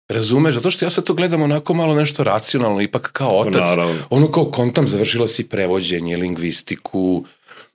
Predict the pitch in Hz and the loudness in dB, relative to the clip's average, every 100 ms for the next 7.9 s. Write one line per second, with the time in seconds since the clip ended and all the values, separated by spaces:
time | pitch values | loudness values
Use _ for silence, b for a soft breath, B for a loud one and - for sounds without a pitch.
0 | _ 220 269 147 208 185 185 131 - 127 | _ 4 4 4 2 0 0 -2 2 2
1 | 117 120 127 110 117 127 113 117 131 135 | 2 0 -2 0 0 0 0 0 0 2
2 | 127 107 113 104 95 - 95 87 90 87 | 2 2 2 2 0 0 -2 -2 -4 -4
3 | 87 78 78 76 80 78 - - 98 90 | -4 -2 -2 -4 -4 -4 -4 -4 -2 -2
4 | 92 90 92 76 104 139 _ 185 170 180 | -2 -2 -4 -4 -8 -10 _ -10 -6 -4
5 | - - 123 82 82 90 92 110 104 101 | -4 -2 -2 0 2 2 2 2 2 0
6 | 87 87 101 110 107 90 82 95 87 85 | -2 2 4 4 4 2 0 2 0 0
7 | 92 - - 101 90 - 92 98 | -4 -2 -2 -2 -2 -2 2 2